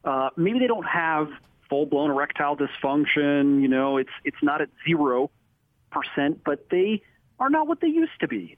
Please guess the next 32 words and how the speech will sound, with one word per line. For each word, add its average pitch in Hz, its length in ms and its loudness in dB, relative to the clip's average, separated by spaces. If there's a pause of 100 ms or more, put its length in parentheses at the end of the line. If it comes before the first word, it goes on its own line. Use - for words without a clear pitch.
They 170 80 2
want 233 320 0
more 208 160 2
blood 156 300 -2 (100)
flow. 110 220 -4
They 120 80 2
want 165 320 0
more 208 240 0 (160)
frequency 185 580 -4
in 113 100 -2
the 110 80 -4
bedroom. 113 540 -2 (640)
Our 202 220 0
technology, 147 720 -2
this 131 180 -2
acoustic - 480 -4
wave 123 260 0
therapy, 113 480 0 (600)
we've 240 220 -2 (120)
seen 220 160 2
it 208 80 2
all. 196 240 2
We've 170 140 -8 (120)
seen 214 120 -2
every 196 360 0
age, 185 260 2 (140)
every 208 320 -2
health 190 320 -4
condition, 147 520 0
and 139 100 -2
helped - 320 -6
guys 151 380 0